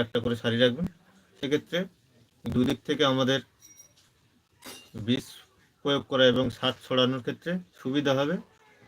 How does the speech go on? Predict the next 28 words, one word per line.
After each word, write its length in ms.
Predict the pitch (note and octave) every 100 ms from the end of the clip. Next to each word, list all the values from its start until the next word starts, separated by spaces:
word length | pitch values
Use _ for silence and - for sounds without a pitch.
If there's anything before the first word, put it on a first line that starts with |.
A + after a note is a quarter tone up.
| -
এবং 220 | A2+ C3 D3 C3+
ওগুলো 200 | B2 C3+ B2
অবশ্যই 320 | B2 - C3
করে 140 | D3+ E3+ F3+ _ _ _ _ _ _ _ _ _ _ - A#2+
উত্তর 220 | B2+ D3 C3
দক্ষিণে 260 | B2+ D3 C#3+
রাখবেন, 260 | C#3 D3 C3+
আলো 120 | A#2+ B2
বাতাস 200 | B2+ C3+ -
চলাচল 320 | B2+ B2 C#3 C3
করলে 220 | D3 D#3+ G#3 - _ _ -
রোগ 160 | A#2+ A#2
পোকা 220 | - B2+ E3+ C#3+
অনেকটা 260 | B2+ A#2 - B2+
কম 120 | C3 G#2+
হবে। 160 | F2+ E2+ - _ _ _ _ - _ _ _ _ _ _ _ _ _ -
এবং 180 | C3+ C#3+ D3+
কিন্তু 200 | D3+ D3+ B2
বীজ 160 | B2+ - - _ _ _ _ _ _
প্রয়োগের 300 | C#3 C#3+ C#3 B2+
ক্ষেত্রে 320 | C#3+ - D3+ E3+ F3+ - -
শেষ 160 | C#3+ - -
পর্যন্ত 340 | D3 D#3 C#3+ D3
আপনারা 280 | C3 C3+ C3+ D3 -
থোড় 200 | C#3+ C#3 B2+ - - B2+
আসার 220 | C#3 C3 B2
পরেও 240 | C3+ C#3+ C#3
আপনারা 320 | B2+ C3 C#3